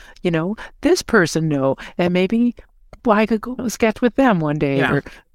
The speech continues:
Speaker 1: you know, but it's weird. I never would have thought this even existed in the world.
Speaker 2: It could, right. And I think that's the thing about our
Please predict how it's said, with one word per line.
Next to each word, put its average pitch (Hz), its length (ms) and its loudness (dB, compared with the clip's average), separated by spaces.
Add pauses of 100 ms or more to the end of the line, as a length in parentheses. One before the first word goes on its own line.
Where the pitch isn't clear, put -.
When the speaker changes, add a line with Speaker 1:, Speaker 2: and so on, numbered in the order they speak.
Speaker 1:
you 190 160 2
know, 147 280 -2
but 160 180 0
it's - 180 -4
weird. 156 320 2
I 131 60 -2
never 151 240 0
would 165 120 0
have 151 80 0
thought 127 260 -2
this - 340 -2 (200)
even 135 300 2
existed 127 640 0
in 127 180 0
the 127 80 -2
world. 117 420 0 (180)
Speaker 2:
It 185 160 -8
could, 160 340 -4
right. 156 400 -4 (100)
And 185 140 -2
I 190 60 0
think 240 180 0
that's 240 160 0
the 208 80 -2
thing 196 180 2
about 175 280 2
our 160 440 2